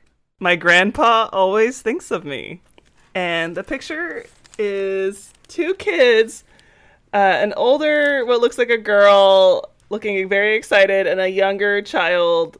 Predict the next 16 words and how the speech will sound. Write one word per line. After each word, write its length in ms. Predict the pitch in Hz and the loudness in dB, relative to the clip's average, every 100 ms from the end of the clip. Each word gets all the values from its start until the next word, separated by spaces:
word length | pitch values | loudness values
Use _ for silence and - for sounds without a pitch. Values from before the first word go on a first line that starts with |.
| _ | _
that 180 | 165 175 | -8 -6
is 160 | 131 185 | -6 -8
hugging 400 | - 220 220 208 | -6 -6 -8 -10
the 80 | 175 | -8
girl 440 | 165 151 151 139 | -4 -4 -4 -6
in 340 | 123 156 151 | -8 -14 -16
somewhat 440 | 151 - 165 165 - | -16 -14 -12 -12 -12
fright. 460 | - 156 143 123 _ _ _ _ _ _ - | -6 -4 -4 -6 _ _ _ _ _ _ -12
And 120 | 180 175 | -6 -2
there's 140 | 170 | -2
a 60 | 180 | -4
giant 640 | 180 185 185 226 240 233 175 | -4 0 2 2 -2 -4 -4
wooden 360 | 180 185 202 | -4 -4 -10
crate 480 | 196 175 147 143 _ _ _ _ _ 165 | -4 -2 -2 -4 _ _ _ _ _ -8
with 480 | 160 160 156 - _ _ _ _ _ _ - | -4 -2 -2 -6 _ _ _ _ _ _ -16
two 500 | - 233 254 269 | -8 -6 -4 -4